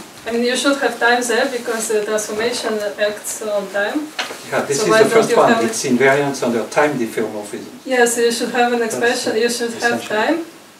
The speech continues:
Speaker 1: in, uh, your expression, which says, uh, uh, my equation should be invariant under time. So why does not, uh, time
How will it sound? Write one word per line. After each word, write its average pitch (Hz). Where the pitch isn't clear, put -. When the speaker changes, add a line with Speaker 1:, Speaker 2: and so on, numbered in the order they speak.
Speaker 1:
in, 226
uh, 226
your 226
expression, 240
which 214
says, 226
uh, 202
uh, 202
my 214
equation 220
should 208
be 196
invariant 202
under 190
time. 196
So 214
why 214
does 220
not, 208
uh, 202
time 226